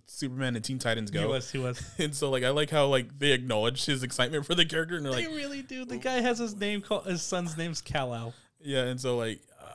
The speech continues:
Speaker 1: we'll squeeze you in every now. <laughs>
Speaker 2: Yeah. They always, yeah. It's such a beautiful moment whenever they could squeeze Nicolas Cage into a Superman suit.
Speaker 1: Yeah, or, like, this Nicolas, she's do anything. I just, like,
Speaker 2: Mm-hmm.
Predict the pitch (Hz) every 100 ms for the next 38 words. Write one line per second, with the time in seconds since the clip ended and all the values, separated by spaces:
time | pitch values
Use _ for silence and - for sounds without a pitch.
0 | - 185 208 202 170 151 123 120 113 113
1 | 110 107 110 - - 233 226 139 92 _
2 | - 220 208 214 240 233 - - - 143
3 | 143 160 139 104 - - - - - 160
4 | 151 131 131 117 110 117 110 107 107 110
5 | 110 107 104 - 113 - 120 107 117 104
6 | 110 - 120 110 110 113 - 110 110 107
7 | 104 117 117 _ _ 131 107 151 160 196
8 | 226 226 185 180 185 156 180 147 131 -
9 | 95 104 107 127 127 123 160 135